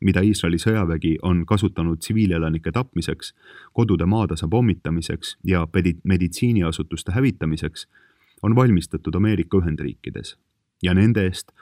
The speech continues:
on maksnud U S A maksumaksjad, ütles John Ramming Chappell,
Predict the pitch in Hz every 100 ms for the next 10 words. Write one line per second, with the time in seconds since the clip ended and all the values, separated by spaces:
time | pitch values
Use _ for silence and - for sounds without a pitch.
0 | _ 90 104 110 - 98 101 98 - 110
1 | 101 98 78 69 - - - - _ _
2 | _ _ 101 98 85 78 - 98 107 90
3 | 98 90 82 - 127 - 90 85